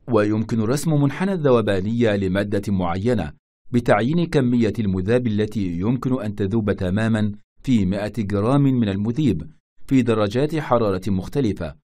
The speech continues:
ونرسم علاقة بين كمية درجة الحرارة، المحور السيني،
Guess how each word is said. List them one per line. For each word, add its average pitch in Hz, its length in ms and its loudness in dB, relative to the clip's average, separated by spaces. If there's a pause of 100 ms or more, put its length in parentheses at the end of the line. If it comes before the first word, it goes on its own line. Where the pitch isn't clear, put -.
(380)
ونرسم 156 500 2
علاقة 156 520 2
بين 117 300 2
كمية 117 480 2
درجة 101 540 -2
الحرارة، 98 580 -2 (400)
المحور 92 480 0
السيني، 120 540 0